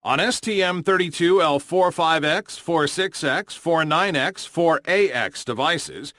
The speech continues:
the internal A D C results can be directly connected to the D F S D M inputs in order to use the D F S D M filtering capabilities. This slide shows a simple example of timer synchronization.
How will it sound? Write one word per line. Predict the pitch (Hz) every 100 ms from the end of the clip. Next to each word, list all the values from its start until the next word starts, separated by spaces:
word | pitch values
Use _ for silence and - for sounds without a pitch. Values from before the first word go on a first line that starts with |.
| _ _ _ -
the | 131 143
internal | 151 - 214 214 -
A | 175 175
D | 165 156
C | 151 185
results | 196 156 151 131 202 -
can | 165 147
be | 143
directly | 143 160 151 135
connected | 143 156 202 - 139 180
to | 117
the | 101
D | 135 170
F | 165 156 160
S | 151 -
D | 143 147
M | 160 175
inputs | 165 214 135 107 170 - - _ -
in | 131
order | 175 208 175
to | 165
use | 180 214 190 214
the | 127
D | 131 156
F | 151 147
S | 151 143 -
D | 147 143
M | 143 147
filtering | - 226 226 147 123 170
capabilities. | 160 127 113 110 147 175 123 - 131 _ - - - _ _ _ _ _
This | - 170 -
slide | 151 117 170 214
shows | 147 110
a | 110
simple | 190 220 240
example | 220 151 104 151 175
of | -
timer | 233 202 117 143
synchronization. | - 120 123 127 117 170 180 85